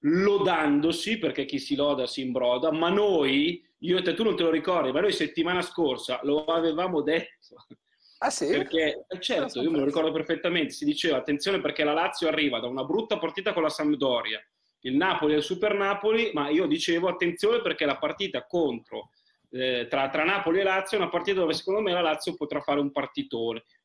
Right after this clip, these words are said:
Speaker 1: Devo dire, l'un-, forse l'unica volta nel nuovo millennio che ci ho
Speaker 2: <laughs>
Speaker 1: beccato e quindi pref-, eh, mi va di ricordarlo.
Speaker 2: Ok, fatto bene, fatto bene.
Speaker 1: Così come ti dico che in questo
Speaker 2: Vai.
Speaker 1: momento l'Atalanta,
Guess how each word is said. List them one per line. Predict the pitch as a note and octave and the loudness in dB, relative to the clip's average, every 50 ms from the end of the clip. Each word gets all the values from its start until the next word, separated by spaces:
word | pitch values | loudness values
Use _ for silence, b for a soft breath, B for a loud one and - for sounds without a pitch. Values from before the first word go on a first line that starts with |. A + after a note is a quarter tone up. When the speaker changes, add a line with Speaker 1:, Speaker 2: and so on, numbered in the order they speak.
| _ _ | _ _
Speaker 1:
Devo | G#3+ A3 A3 | 2 2 4
dire, | F3+ E3 D3+ D3 D3 - - _ | 4 4 2 2 -2 -6 -12 _
l'un-, | F#3+ F#3+ A#3+ C4 B3+ A3 A3 - | -2 2 2 4 4 2 0 0
forse | - A3 G#3+ - G#3+ | 0 0 0 2 2
l'unica | F#3 F#3+ F#3+ F#3+ F#3+ G3 | 2 2 2 2 2 2
volta | G3 F#3+ F#3 F3+ E3+ E3+ E3 D#3 | 2 4 2 2 0 0 0 2
nel | D3+ D3+ | 2 2
nuovo | D#3+ E3 E3+ E3 D#3+ | 2 2 2 2 2
millennio | E3 D#3+ D#3+ E3+ F3 E3 D#3 C#3+ C3 C3 | 2 2 2 2 2 2 2 0 0 -2
che | - B2+ | -6 -8
ci | - - D#3+ | -6 -2 -4
ho | C4 - | -2 0
Speaker 2:
<laughs> | G3+ A3 - - D3+ | 0 -2 0 0 0
Speaker 1:
beccato | C#3 C#3 - - - F#3+ F#3 b b b b | 0 -2 -4 -4 -8 -10 -10 b b b b
e | _ G3 F3+ | _ -6 -4
quindi | F3 G#3 G3+ F#3 A3 A3 A3+ - | -2 -4 -2 -2 -2 -4 -4 -4
pref-, | - G3 G3 G3 - - | -4 -4 -4 -4 -6 -8
eh, | D#3+ D3+ E3 D#3 D#3 | -4 -2 0 0 2
mi | D#3 E3 E3 | 2 0 2
va | D3+ E3+ E3+ | 2 2 0
di | E3 E3 E3 D3+ C#3+ C#3 | 2 2 2 4 2 2
ricordarlo. | C#3 C#3+ C#3 - C3+ C3 A#2+ B2 B2+ C#3 - - G3 D#3+ D3 | 0 -2 -2 -2 -6 -6 -6 -4 -4 -4 -2 -2 -2 -2 0
Speaker 2:
Ok, | - C#3+ A#2 A2 B2+ F3+ | -2 -2 -2 -2 -6 -2
fatto | - A#3 - A3 - E3+ | -2 -2 -2 0 -2 0
bene, | C#3 A#2+ A2 A#2 B2+ | 0 -2 -2 -2 -4
fatto | - - D#3 - D3 C3 | -4 -6 -2 -2 -2 0
bene. | B2 A2 G2 - - | 0 -2 -4 -6 -8
Speaker 1:
Così | - G#3+ A3 A3 C#4+ C#4 | -2 -2 0 2 2 2
come | C#4 B3+ A#3+ A#3 A3+ | 2 2 2 2 0
ti | A3 | 0
dico | G3 G#3+ F#3+ - - D3+ C3+ | 0 0 -2 0 0 -2 0
che | - D#3+ | 0 0
in | D#3 D3+ | 0 0
questo | D#3 G3 A3 F#3 F3+ - | 0 0 2 2 2 2
Speaker 2:
Vai. | G3 | 2
Speaker 1:
momento | G3 F#3+ G3+ F#3 D#3 C3 - - C#3 B2+ B2+ | 2 2 2 0 0 0 -2 -4 -6 -4 -2
l'Atalanta, | C#3+ D3+ D3+ - F3+ F3 G3 G#3+ A#3 B3 A#3+ A#3+ B3 A#3+ A#3 A3 | 0 -2 0 0 0 2 2 2 2 0 0 0 0 0 0 0